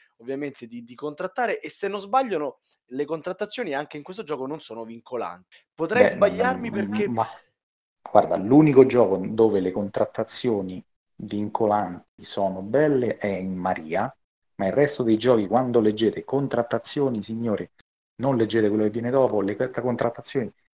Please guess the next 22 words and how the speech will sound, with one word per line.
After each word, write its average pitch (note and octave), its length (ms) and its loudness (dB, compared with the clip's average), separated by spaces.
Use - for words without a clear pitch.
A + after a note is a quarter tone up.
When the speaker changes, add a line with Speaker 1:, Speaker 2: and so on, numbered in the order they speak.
Speaker 2:
devono G#2+ 380 2
non A2+ 380 0
essere G#2 440 -4
vincolanti. F#2+ 640 -4
Speaker 1:
Eh, F2 120 -20
se - 200 -20
no G2+ 140 -16
si G2 140 -20
perde F2+ 800 -14
metà F#2+ 220 -16
del F2+ 160 -20
divertimento. E2+ 840 -20
Va G#3+ 140 -2
bene, C#3 340 -2
va E3+ 120 -4
bene. A2+ 480 -12
Abbiamo E3+ 380 -2
parlato D3 640 0
di, C#3 400 -12
eh, A2 600 -8
competitivi, F3 960 -6
rimaniamo, D3+ 840 -4